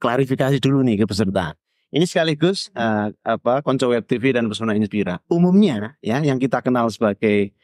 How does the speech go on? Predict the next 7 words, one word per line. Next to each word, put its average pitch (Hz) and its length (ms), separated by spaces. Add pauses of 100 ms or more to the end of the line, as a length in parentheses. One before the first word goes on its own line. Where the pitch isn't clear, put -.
(220)
eh, 95 800
apa, 104 560
eh, 98 160
capacity 101 480
building 101 640
ya, 107 240 (320)
itu 151 480